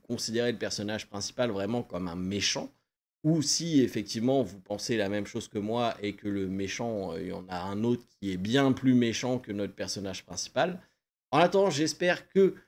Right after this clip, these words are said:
ça vous aura donné envie, eh bien, tout simplement de découvrir l'univers de ce webtoon. Comme d'habitude, je le lis sur Phoenix Can. Euh, utilisez un bloqueur de pub parce qu'il y a des pubs qui sont pas très cool apparemment.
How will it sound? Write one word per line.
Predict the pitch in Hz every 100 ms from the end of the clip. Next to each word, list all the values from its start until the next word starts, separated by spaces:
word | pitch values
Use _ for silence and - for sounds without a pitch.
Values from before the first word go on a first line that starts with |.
| _ _
ça | - 175
vous | 185 185 170
aura | 175 175
donné | 165 170 185
envie, | 175 170 156 190 180
eh | 131
bien, | 120 147
tout | 147 135
simplement | 156 147 151 151 160
de | 131 113
découvrir | 110 156 151 147 143 160 117
l'univers | 113 135 135 127 143 123
de | 104 127
ce | 127 135 117 -
webtoon. | 98 135 139 - 151 165 92 - _ _
Comme | 113
d'habitude, | 120 117 110 - 123 95
je | 92
le | 95 92 95
lis | 95 107 -
sur | - 104 87
Phoenix | - 95 90 -
Can. | - 113 131 107 _ _ _ -
Euh, | 82 67 50 50 50 -
utilisez | 98 113 101
un | 95
bloqueur | 90 90 - 80
de | 80
pub | - 95 -
parce | - -
qu'il | 85
y | 80
a |
des | 78 87
pubs | 95 87
qui | -
sont | 82
pas | - 101
très | - 98
cool | - 117
apparemment. | 101 80 85 90 113